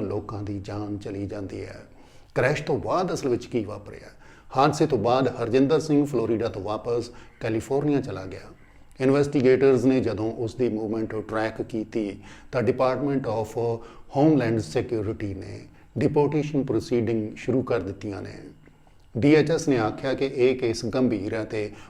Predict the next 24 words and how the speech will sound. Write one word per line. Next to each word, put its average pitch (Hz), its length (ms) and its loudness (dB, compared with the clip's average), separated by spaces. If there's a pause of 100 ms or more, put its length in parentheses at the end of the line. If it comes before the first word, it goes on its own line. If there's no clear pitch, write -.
ਉਸ 107 120 2
ਦੀ 120 100 0
ਇਮੀਗ੍ਰੇਸ਼ਨ 117 680 0
ਸਟੇਟਸ 110 520 -6
ਨੂੰ 113 100 -2
ਹੁਣ 107 220 -4
ਰੱਦ 104 200 -4
ਕੀਤਾ 104 320 -8
ਜਾਵੇ। 98 360 -12 (500)
ਸਭ 131 180 0
ਤੋਂ 127 120 0
ਵੱਡੀ 120 240 4
ਗੱਲ 123 180 -2
ਹੈ 123 80 -2
ਕਿ 123 180 -2
ਕੋਰਟ 123 400 4
ਹੀਅਰਿੰਗ 120 380 0
ਦੇ 110 100 -2
ਵਿੱਚ 104 160 -6
ਕੀ 117 160 -2
ਕੁਝ 107 220 -6
ਹੋਇਆ। 101 360 -10 (800)
ਹਰਜਿੰਦਰ 143 360 6
ਸਿੰਘ 151 220 0